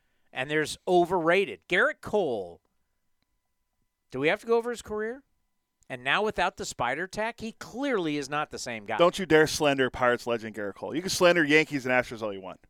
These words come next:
Speaker 2: But actually, he, he was actually pretty good in Houston. Well, then again, we don't know what, we don't know what he was
Speaker 1: Spider
Speaker 2: doing.
Speaker 1: tack.
Speaker 2: Yeah, we don't know what he's doing in, uh, in Houston.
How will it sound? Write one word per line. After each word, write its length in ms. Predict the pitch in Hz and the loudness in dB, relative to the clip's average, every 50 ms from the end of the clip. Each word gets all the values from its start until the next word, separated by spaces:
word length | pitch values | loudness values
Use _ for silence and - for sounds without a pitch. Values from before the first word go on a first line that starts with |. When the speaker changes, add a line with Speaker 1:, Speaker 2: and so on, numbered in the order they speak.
| _ _ _ _ _ _ _ _ _ _ _ _ _ _ _ _ _ _ _ - | _ _ _ _ _ _ _ _ _ _ _ _ _ _ _ _ _ _ _ 2
Speaker 2:
But 180 | 139 135 - 123 | 2 2 4 4
actually, 320 | 147 202 - - 240 190 | 2 2 2 2 -2 -2
he, 120 | 165 269 | -2 -2
he 120 | 254 269 311 | -2 0 0
was 140 | 392 381 403 | 0 0 0
actually 220 | 381 - - 262 | -2 -2 -4 -4
pretty 200 | - 240 262 226 | -2 0 0 0
good 160 | 180 240 240 | 0 0 0
in 80 | 170 135 | -2 -2
Houston. 380 | 165 208 - - - 104 98 104 | -4 -6 -6 -6 -8 -10 -2 2
Well, 140 | 127 135 135 | 4 4 6
then 160 | 143 147 143 | 6 4 2
again, 140 | 143 147 131 | 0 0 0
we 100 | 139 139 | 0 0
don't 120 | 151 147 | 0 0
know 100 | 143 135 | -2 -4
what, 120 | 139 - - _ _ _ _ _ _ _ _ - | -4 -6 -8 _ _ _ _ _ _ _ _ -4
we 100 | - 147 | 0 2
don't 140 | 170 175 165 | 4 8 12
know 80 | 156 | 12
what 80 | 156 156 | 12 12
he 60 | 147 | 12
was 80 | 143 156 | 12 12
Speaker 1:
Spider 220 | 202 220 214 - - | 10 12 12 10 8
Speaker 2:
doing. 100 | 415 - | 6 4
Speaker 1:
tack. 320 | - - 165 151 143 131 | 4 4 4 4 6 6
Speaker 2:
Yeah, 80 | 143 139 | 6 10
we 140 | 143 175 | 12 12
don't 80 | 180 185 | 12 12
know 80 | 185 170 | 12 12
what 80 | 165 | 12
he's 160 | 160 143 - | 12 12 12
doing 260 | - 175 208 220 196 160 | 10 10 10 10 10 8
in, 140 | 143 135 | 4 4
uh, 160 | 127 123 113 - - - - - _ - | 4 4 4 2 -2 -10 -20 -20 _ -6
in 120 | - 135 | -4 -2
Houston. 520 | 131 135 151 143 - - 131 110 107 110 | 4 6 8 8 8 8 6 6 6 2